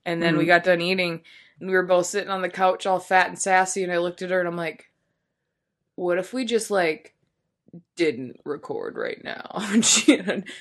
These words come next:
Speaker 1: I was like, "And then, like, instead we took a nap."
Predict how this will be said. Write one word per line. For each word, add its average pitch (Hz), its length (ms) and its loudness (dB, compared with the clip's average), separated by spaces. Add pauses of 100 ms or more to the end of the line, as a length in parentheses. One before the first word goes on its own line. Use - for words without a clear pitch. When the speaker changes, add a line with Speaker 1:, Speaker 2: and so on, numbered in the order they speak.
(100)
Speaker 1:
I 226 120 4
was 196 140 8
like, 175 160 -4 (220)
"And 175 160 0
then, 170 320 0
like, 165 240 -6
instead 151 500 -2
we 139 340 -10 (760)
took - 260 -8
a 82 100 -10
nap." - 280 -12